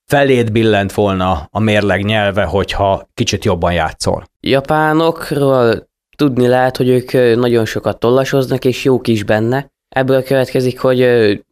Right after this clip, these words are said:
Speaker 2: jobb a lábtechnikájuk. Hát most neki is, ö, jobb volt a lábtechnikája, mint nekem, ezért körbefutotta az egész pályát, akárhova ütöttem a labdát.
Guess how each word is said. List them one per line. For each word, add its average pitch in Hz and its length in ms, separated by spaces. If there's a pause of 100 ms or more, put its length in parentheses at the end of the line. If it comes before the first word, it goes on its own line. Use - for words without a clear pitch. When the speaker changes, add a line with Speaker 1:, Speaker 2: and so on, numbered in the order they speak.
(140)
Speaker 2:
jobb 131 280
a 123 60
lábtechnikájuk. 113 1120 (680)
Hát 123 220
most 120 240
neki 127 300
is, - 260
ö, 113 200
jobb 110 240
volt 107 280
a 101 360 (420)
lábtechnikája, 131 880
mint 110 160
nekem, 131 320
ezért 127 400
körbefutotta 110 720
az 110 80
egész 101 280
pályát, 131 680 (640)
akárhova 120 540
ütöttem 110 400
a 110 60
labdát. 131 640